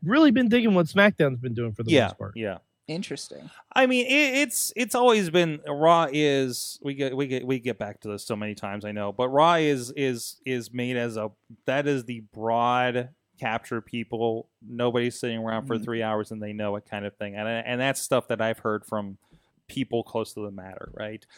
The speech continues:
Speaker 2: It,
Speaker 3: Yeah.
Speaker 2: it is, you know, somebody told me recently, like, they think in fifteen minute increments, basically.
Speaker 3: Mm-hmm.
Speaker 2: You know, if they got you for fifteen minutes and they get that, you know, they recap and they got whatever and they sold the three things coming up, and this is, this is where it's getting tiring,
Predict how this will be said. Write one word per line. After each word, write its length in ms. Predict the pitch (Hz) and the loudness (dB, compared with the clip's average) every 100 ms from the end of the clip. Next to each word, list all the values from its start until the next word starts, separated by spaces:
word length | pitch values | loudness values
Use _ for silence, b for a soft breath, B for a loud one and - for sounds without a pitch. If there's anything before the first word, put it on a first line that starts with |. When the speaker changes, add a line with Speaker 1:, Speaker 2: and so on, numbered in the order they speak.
| b - | b 2
Speaker 2:
It, 220 | 147 143 | 4 4
Speaker 3:
Yeah. 60 | 139 | 2
Speaker 2:
it 120 | 131 | 0
is, 320 | 127 120 113 - | 0 -2 -8 -14
you 160 | 135 117 | -6 -2
know, 160 | 110 | -2
somebody 320 | 107 135 131 | -2 -2 -2
told 180 | 120 127 | -2 -4
me 80 | 120 | -2
recently, 380 | 113 117 117 110 | -6 -6 -6 -6
like, 160 | 110 | -6
they 100 | 110 | -6
think 200 | 113 117 | -6 -8
in 120 | 107 98 | -12 -12
fifteen 340 | 120 113 - 101 | -14 -12 -16 -14
minute 180 | 98 | -12
increments, 440 | 95 98 - - - | -14 -16 -16 -16 -16
basically. 460 | - - - - - _ - | -16 -16 -16 -16 -18 _ -16
Speaker 3:
Mm-hmm. 140 | 135 | -4
Speaker 2:
You 80 | 117 | -4
know, 60 | |
if 80 | 101 | -2
they 120 | 123 | -2
got 240 | 123 123 - | -2 -2 -4
you 60 | |
for 140 | 120 120 | -10 -6
fifteen 400 | 123 113 117 107 | -8 -8 -10 -10
minutes 360 | 107 107 104 | -8 -8 -8
and 140 | 107 104 | -12 -10
they 80 | 107 | -12
get 160 | 113 | -8
that, 140 | 117 107 | -8 -8
you 120 | 120 120 | -10 -10
know, 60 | |
they 80 | 107 | -10
recap 520 | 101 127 - 117 113 - | -10 -10 -6 -6 -6 -8
and 100 | 101 | -16
they 80 | |
got 220 | 101 117 - | -8 -6 -4
whatever 360 | 113 110 110 | -2 -2 -2
and 80 | 101 | -6
they 80 | 101 | -10
sold 320 | - 131 123 | -6 -4 -4
the 80 | 107 | -8
three 260 | - 127 120 | -8 -8 -8
things 420 | - 127 117 107 | -4 -6 -4 -8
coming 320 | - 110 104 | -8 -6 -4
up, 220 | 101 107 | -6 -6
and 100 | 113 | -2
this 160 | 135 156 | -2 -4
is, 140 | 131 _ | -10 _
this 180 | 165 196 | 0 0
is 80 | 170 | 0
where 120 | 143 | 0
it's 120 | 127 | 0
getting 240 | 117 117 107 | 0 -4 -2
tiring, 560 | - 165 131 113 107 | 2 4 4 2 -4